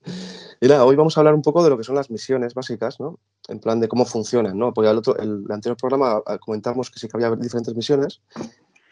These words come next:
y para especificar un poco alguna, ¿no? Que tam-, que hay cincuenta mil, ¿vale? O sea,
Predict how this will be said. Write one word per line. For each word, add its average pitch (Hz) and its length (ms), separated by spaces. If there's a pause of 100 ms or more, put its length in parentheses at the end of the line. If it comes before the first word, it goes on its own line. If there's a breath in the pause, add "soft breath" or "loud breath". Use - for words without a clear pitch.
(180 soft breath)
y 120 120
para 117 180
especificar 117 420
un 110 100
poco 107 280
alguna, 101 400
¿no? 120 280
Que 107 120
tam-, 107 260
que - 140
hay 143 100
cincuenta 123 540
mil, 123 220
¿vale? 117 260
O - 20
sea, 110 260